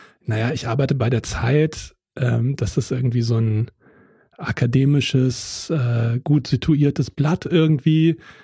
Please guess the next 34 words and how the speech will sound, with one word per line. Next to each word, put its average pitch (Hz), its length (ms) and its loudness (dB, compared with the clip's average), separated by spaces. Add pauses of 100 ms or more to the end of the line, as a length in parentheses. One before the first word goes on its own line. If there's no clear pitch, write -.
(140)
Äh, 120 220 0
jetzt 117 260 -2
will, 143 160 0 (160)
jetzt 127 220 2
brauche 127 140 2
ich 123 40 -2
da 139 60 2
gar 123 100 2
nicht 131 100 0
ankommen 123 220 0
mit 110 80 -2
irgendwas 113 260 -2
über 107 100 0
Graffiti. 101 420 -4
Das 95 220 -4
ist, - 220 -12
das 101 180 -2
ist - 140 -2
irgendwie 101 200 -4
zu 101 420 -2
abseitig 104 640 -2
oder 107 120 0
da 110 80 2
muss 110 140 0
man 107 100 4
zu - 80 -6
viel 120 160 2
erklären 110 480 -2
oder 104 120 -2
ist - 120 -4
zu - 100 -2
fremd 123 380 0
oder 123 160 2
so." 120 160 2